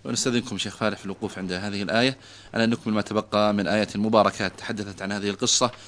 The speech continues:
في اللقاء القادم. أحبتي الكرام، آه، في نهاية هذه الحلقة نتوجه بالشكر الجزيل بعد شكر الله عز وجل لصاحب الفضيلة الشيخ الأستاذ الدكتور فالح بن محمد الصغير على شرحه وتفسيره وبيانه،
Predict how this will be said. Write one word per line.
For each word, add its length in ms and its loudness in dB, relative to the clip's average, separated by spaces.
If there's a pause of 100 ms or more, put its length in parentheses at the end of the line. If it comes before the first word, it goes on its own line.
(260)
في 280 2
اللقاء 320 2
القادم. 420 -4 (340)
أحبتي 260 0
الكرام، 580 0
آه، 760 0
في 220 -2
نهاية 240 2
هذه 140 -2
الحلقة 320 -4
نتوجه 320 -4
بالشكر 300 -6
الجزيل 220 -2
بعد 100 -2
شكر 200 -8
الله 140 -2
عز 180 -4
وجل 340 -2 (440)
لصاحب 260 -2
الفضيلة 380 -4
الشيخ 240 -6
الأستاذ 380 -4
الدكتور 420 -6
فالح 300 -4
بن 60 -8
محمد 300 -6
الصغير 480 0 (380)
على 280 2
شرحه 300 -4
وتفسيره 480 -4
وبيانه، 460 0